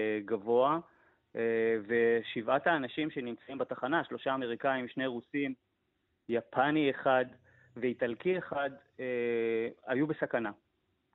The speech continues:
למעשה הורו להם להיכנס לעמדות של, אה, היקון להיפגע, לסגור את כל הפתחים,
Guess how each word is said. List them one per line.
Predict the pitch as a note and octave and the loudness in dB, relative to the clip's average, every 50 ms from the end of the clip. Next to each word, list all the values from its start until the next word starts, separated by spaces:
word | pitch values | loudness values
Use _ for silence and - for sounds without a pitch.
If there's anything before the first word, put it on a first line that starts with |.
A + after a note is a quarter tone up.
| _ _ _ _ _ | _ _ _ _ _
למעשה | A#2 A#2+ A#2+ B2 A#2 - - E3+ F3 F3 F3+ F#3 G3 F#3+ - - - - | -4 0 0 0 0 0 2 4 4 6 6 6 4 0 -6 -16 -8 -2
הורו | - B2+ B2+ A#2+ B2+ D3 F#3 | 0 0 2 4 6 6 6
להם | G3 F3+ C3+ A2+ A2 G2+ G2+ - _ _ _ _ _ _ _ _ _ _ _ _ | 6 6 2 2 -2 -6 -10 -16 _ _ _ _ _ _ _ _ _ _ _ _
להיכנס | - A2+ C3 B2+ A#2+ - C3+ A#2+ C3 C#3 D3 D#3 E3 D#3+ - - | -6 -4 -4 -4 -2 0 0 0 2 2 2 2 0 0 -4 -4
לעמדות | C3 C3 B2+ B2 B2 A#2+ A#2+ A#2 A#2+ A#2+ - - A#2 A#2 A#2 A2+ A2+ A2+ A2+ A#2 - B2 A#2+ A#2+ C3 C#3+ D3 - | 0 2 4 6 6 4 4 2 -2 -4 -4 -2 -2 0 0 0 0 -2 -2 -2 -2 -4 -4 0 0 0 0 0
של, | - - C#3 C3 B2+ | -4 -6 -6 -2 0
אה, | B2+ B2 A#2+ A#2+ A#2 A#2 A2+ A2+ A2+ A2 A2 A2+ - - C3 C3+ - - | 2 2 4 2 2 2 0 -2 -2 -4 -4 -6 -6 -6 -8 -8 -6 -2
היקון | B2+ C#3+ D3 - E3 D#3 D#3 D#3+ | -2 -2 0 4 4 4 4 4
להיפגע, | D#3 D3 C#3 C3 B2 B2 B2 A#2+ A#2+ A#2 A#2 A#2 A2+ A2+ A2+ A2 A2+ A2 A2 G#2+ - - A2+ A2+ A2+ A2 G#2+ A#2 - - A#2 G#2+ B2 C3 D3 E3 - - _ _ _ _ _ _ _ _ | 4 4 6 6 6 6 4 4 4 2 0 0 -2 -6 -6 -8 -8 -8 -8 -10 -10 -6 -6 -6 -6 -6 -8 -10 -8 -8 -4 0 2 2 2 2 0 -6 _ _ _ _ _ _ _ _
לסגור | A#2+ B2 B2 - - A2+ C3 D3+ D3+ D#3 D3 | -8 -8 -8 -8 -2 2 4 6 6 6 4
את | C#3 - - - | 2 0 -4 -4
כל | - D3 C#3+ D3 D3+ D#3+ | 0 2 4 4 4 2
הפתחים, | D#3+ - - - C#3 - - C#3+ C#3 C#3 C#3 D3 | 2 0 -4 -8 -10 -6 -4 -2 -2 -2 -4 -6